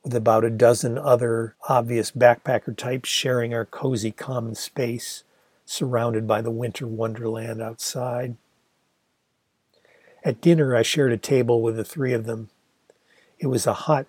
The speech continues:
beef and vegetable stew with scalloped potatoes and warm pumpernickel bread with fresh butter, and all tasted delicious as we shared our stories of what we had done since Florence.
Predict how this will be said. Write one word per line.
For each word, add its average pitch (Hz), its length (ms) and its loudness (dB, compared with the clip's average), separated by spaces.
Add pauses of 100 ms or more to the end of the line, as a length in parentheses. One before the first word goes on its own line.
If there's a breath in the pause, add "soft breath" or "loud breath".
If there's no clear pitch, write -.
beef 139 280 0
and 117 180 -4
vegetable 123 540 0
stew 139 520 0
with 117 220 -6
scalloped - 540 -2
potatoes 123 760 -2
and 120 140 -12 (280 soft breath)
warm 139 360 2
pumpernickel 131 640 -2
bread 127 420 2
with 127 160 -6
fresh - 380 0
butter, 120 500 2 (240)
and 135 120 -4
all 135 220 0
tasted 131 600 0
delicious 127 920 -2
as 151 180 -8
we 147 140 -2
shared 135 360 2
our 123 120 6
stories 123 760 -2
of 120 100 -10
what 131 280 -6
we 139 120 -4
had 120 160 -6
done 123 260 -4
since - 380 -8
Florence. 123 720 -8